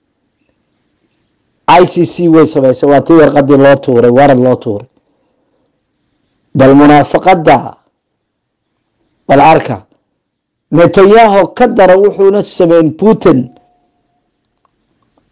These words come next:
Uu isagu sameeyey, uu dad Falastiiniyiin ah xasuuqay. Uu ilaa iminka xasuuqayo. Yaa la yidhi,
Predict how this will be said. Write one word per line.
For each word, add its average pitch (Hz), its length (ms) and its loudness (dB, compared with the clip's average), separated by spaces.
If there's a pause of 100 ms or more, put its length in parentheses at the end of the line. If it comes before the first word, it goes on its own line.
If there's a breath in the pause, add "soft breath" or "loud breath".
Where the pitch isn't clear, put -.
(640)
Uu 220 220 0
isagu 226 520 0 (720)
sameeyey, 170 680 2
uu 180 160 -6
dad 196 240 -2 (640)
Falastiiniyiin 185 600 0
ah 156 160 -2
xasuuqay. 131 600 -2 (3000)
Uu 196 100 2
ilaa 254 220 2
iminka 247 300 0
xasuuqayo. 170 600 -2 (880)
Yaa 185 280 2
la 180 120 4
yidhi, 180 420 0